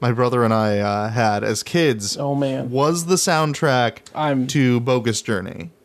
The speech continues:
Speaker 2: That's amazing. That can't be good.
Speaker 1: Uh, it's weirdly not terrible. It's also not great. Uh, the, the compilation song at the end, which is a very eighties thing,
Speaker 2: It
Speaker 1: uh, where it
Speaker 2: really
Speaker 1: has
Speaker 2: is.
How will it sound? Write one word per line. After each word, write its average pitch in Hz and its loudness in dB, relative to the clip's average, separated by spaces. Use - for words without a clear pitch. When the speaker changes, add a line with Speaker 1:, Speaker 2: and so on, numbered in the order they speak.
Speaker 2:
That's 147 -2
amazing. 131 -2
That 165 0
can't 143 0
be 135 -4
good. 139 -4
Speaker 1:
Uh, 185 2
it's 151 -2
weirdly 202 0
not 156 0
terrible. 131 0
It's 123 -4
also 139 0
not 117 -2
great. 104 -10
Uh, 120 0
the, 131 2
the 135 0
compilation 156 -2
song 165 0
at 143 -6
the 131 0
end, 139 0
which 123 -2
is 120 0
a 117 0
very 110 0
eighties 104 -4
thing, 101 -6
Speaker 2:
It 135 2
Speaker 1:
uh, 117 4
where 135 2
it - 2
Speaker 2:
really 135 2
Speaker 1:
has 123 0
Speaker 2:
is. - -20